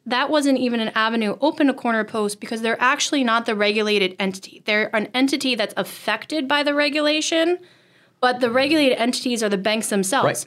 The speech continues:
Speaker 2: They'll never, the, the regulator will never come after Corner Post. It'll just make sure it gets charged through the entities it will come after.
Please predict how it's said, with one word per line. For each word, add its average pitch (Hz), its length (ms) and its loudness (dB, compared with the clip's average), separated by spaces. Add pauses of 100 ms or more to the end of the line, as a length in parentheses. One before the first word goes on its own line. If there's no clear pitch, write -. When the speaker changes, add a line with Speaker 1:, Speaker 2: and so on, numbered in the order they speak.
Speaker 2:
They'll 123 180 2
never, 156 400 2
the, 123 120 0
the 120 240 0
regulator 151 480 2
will 120 120 0
never 131 300 2
come 120 220 -2
after 117 220 -2
Corner 120 360 -2
Post. - 420 -4
It'll 110 160 0
just 135 240 -2
make 131 160 -4
sure 123 200 0
it 101 60 -4
gets - 220 -6
charged 120 640 0
through 123 160 0
the 110 140 0
entities 95 400 -2
it 107 120 -2
will 233 160 4
come - 200 -2
after. - 380 -8